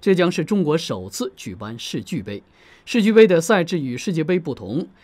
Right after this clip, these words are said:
原来是由六大洲的冠军球队以及承办国的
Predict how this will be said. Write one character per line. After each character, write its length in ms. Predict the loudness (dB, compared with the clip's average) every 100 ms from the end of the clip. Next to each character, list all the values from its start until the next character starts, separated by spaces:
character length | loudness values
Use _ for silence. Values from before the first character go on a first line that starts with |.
| _
原 180 | -4 0
来 200 | 0 -2 -6
是 200 | -4 -2
由 320 | 0 0 -2 -4
六 320 | -2 0 0
大 200 | -2 -4
洲 220 | -2 -2
的 260 | -2 -6 -12
冠 280 | 2 2 2
军 180 | 0
球 220 | -2 -2 -4
队 160 | -4 -6
以 120 | -14
及 300 | -12 -10 -8
承 260 | -8 -8 -4
办 240 | -4 -4
国 200 | -10 -4
的 200 | -4 -4